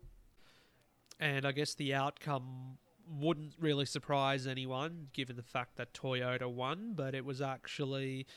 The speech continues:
not the Toyota that you would have expected to have won the race, um, not the Toyota that started on pole position. So, um, the number seven car, which led for pretty much the entire race, ended up having some late, uh, punctures,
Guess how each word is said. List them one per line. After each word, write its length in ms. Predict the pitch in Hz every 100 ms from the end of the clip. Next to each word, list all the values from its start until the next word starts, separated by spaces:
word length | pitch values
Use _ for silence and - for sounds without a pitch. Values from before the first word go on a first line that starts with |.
| - - - -
not 180 | 151 151
the 80 | 151
Toyota 560 | - 151 139 139 139 131
that 160 | 131
you 140 | 139 135
would 100 | 131
have 80 |
expected 800 | 131 - - - 247 - 135 123 -
to 220 | - 139
have 240 | 127 123 123
won 180 | 123 123
the 80 |
race, 460 | 127 120 120 - -
um, 180 | 120 120
not 160 | 131 131
the 60 | 123
Toyota 440 | 127 127 127 127
that 160 | 123 -
started 400 | - 127 123 123
on 140 | 123
pole 260 | - 131 123
position. 560 | 123 135 - 131 120
So, 560 | 117 - 123 123 123 123 - - - -
um, 200 | 127 123 123
the 80 | 123
number 200 | 135 131
seven 360 | - 135 131
car, 600 | 131 135 127 127 127 131 - -
which 380 | 147 123 - 135
led 420 | 131 127 127 123
for 220 | - 131
pretty 240 | - 135
much 240 | 135 123 -
the 140 | 127
entire 500 | 127 - 131 127 120
race, 460 | 120 123 123 120 -
ended 220 | 127 127
up 100 | 123
having 280 | 139 127 131
some 280 | - 127 123
late, 440 | 127 127 123 -
uh, 380 | 135 127 123 123 - - - -
punctures, 840 | - 156 175 - 139 127 123 -